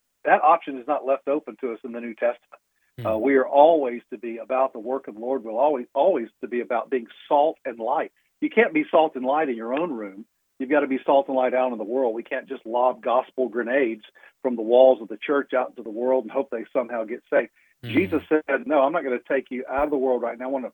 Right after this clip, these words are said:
Speaker 1: penetrate you into the world, embed you into society, and every strata of society for, for Christians to have a voice of influence." And I really do believe that what's going on in the world right now and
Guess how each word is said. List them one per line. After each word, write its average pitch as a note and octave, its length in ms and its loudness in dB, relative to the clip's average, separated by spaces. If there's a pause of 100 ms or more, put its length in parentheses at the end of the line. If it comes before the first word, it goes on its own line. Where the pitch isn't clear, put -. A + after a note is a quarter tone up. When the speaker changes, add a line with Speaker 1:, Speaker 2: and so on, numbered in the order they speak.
Speaker 1:
penetrate C#3 500 -4
you A#2+ 140 -8
into D3 120 -6
the C3+ 60 -2
world, C3 260 2
embed C3 460 -2
you C#3+ 120 -2
into C3 120 -6 (240)
society, C3+ 420 0 (380)
and A#2 160 -6
every D3 460 0
strata C3+ 280 2
of B2+ 80 -6
society B2+ 540 -4
for, B2 200 -6
for A2+ 100 -12
Christians C#3+ 480 -2
to A#2 100 -6
have B2 280 -2 (340)
a B2+ 80 -2
voice C3+ 400 0
of A2 100 -8
influence." A#2 480 -4 (340)
And C3 80 4
I F3 60 8
really G#3+ 280 6
do D#3+ 120 4
believe C3+ 520 0
that A2+ 220 -2 (160)
what's C#3+ 200 -2
going D3 320 -2
on C3+ 140 0
in - 20 -12
the A2+ 80 -6
world C3 340 -2
right B2 260 -2
now C3+ 280 -2
and A2 140 -8